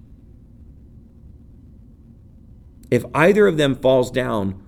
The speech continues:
one can help the other one up. Did you notice what, what's there in verse nine or verse ten, excuse me? Need.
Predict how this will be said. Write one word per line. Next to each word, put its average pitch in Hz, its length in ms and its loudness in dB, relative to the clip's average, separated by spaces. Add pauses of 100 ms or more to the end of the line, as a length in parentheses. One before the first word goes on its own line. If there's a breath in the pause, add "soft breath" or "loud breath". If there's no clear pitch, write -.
one 143 600 -2
can 135 180 -2
help 123 260 0
the 127 120 2
other 123 160 2
one 117 160 -2
up. 110 160 -6
Did 104 180 -4
you 101 80 -4
notice 113 380 -2
what, 135 200 0
what's 120 220 0
there 117 240 0
in 127 140 -2
verse 120 240 -2 (100)
nine 117 420 -4
or 113 80 0
verse 113 220 -4
ten, 120 200 -4
excuse 123 280 -4
me? 139 220 -8 (680 soft breath)
Need. 98 580 -2